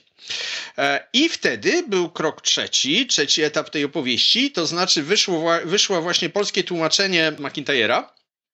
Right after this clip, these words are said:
w przekładzie Adama Chmielewskiego. E, i Adam Chmielewski zaraz po wydaniu tej książki przyjechał z wieczorem autorskim, a ja zostałem zaproszony jako, e,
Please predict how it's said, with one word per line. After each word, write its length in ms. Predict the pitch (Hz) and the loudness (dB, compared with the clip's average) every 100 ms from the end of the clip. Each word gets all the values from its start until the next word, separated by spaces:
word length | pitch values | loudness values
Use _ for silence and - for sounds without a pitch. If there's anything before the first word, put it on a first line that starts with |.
| - | -6
w 40 | |
przekładzie 420 | - 220 180 175 | -2 2 2 2
Adama 240 | 170 156 165 | 2 0 -2
Chmielewskiego. 560 | 165 160 151 - - - - - - - | -2 0 -2 -4 -12 -20 -14 -10 -10 -6
E, 120 | 135 143 | 0 2
i 160 | 175 | 4
Adam 220 | 247 359 285 | 2 0 -2
Chmielewski 580 | 226 160 135 - 247 | 0 2 0 0 0
zaraz 260 | 196 196 180 | 0 0 -2
po 160 | - 151 | -2 -2
wydaniu 440 | 147 147 156 147 | 0 0 0 -2
tej 160 | 127 127 | -4 -2
książki 680 | - 131 143 135 - 240 262 | 0 0 -2 -2 -2 -2 0
przyjechał 520 | - 165 185 185 160 | 0 2 2 2 -2
z 100 | - | -2
wieczorem 440 | 147 147 190 170 | -2 0 -2 0
autorskim, 580 | 147 117 123 117 - 254 | -2 0 0 0 -4 -2
a 80 | 165 | 0
ja 100 | 202 | 2
zostałem 360 | 190 - 220 190 | 0 0 0 0
zaproszony 600 | 180 165 147 190 214 208 | -4 0 0 2 2 2
jako, 520 | 185 - 190 190 185 175 160 | 2 2 0 0 0 -2 -2
e, 40 | 156 | -4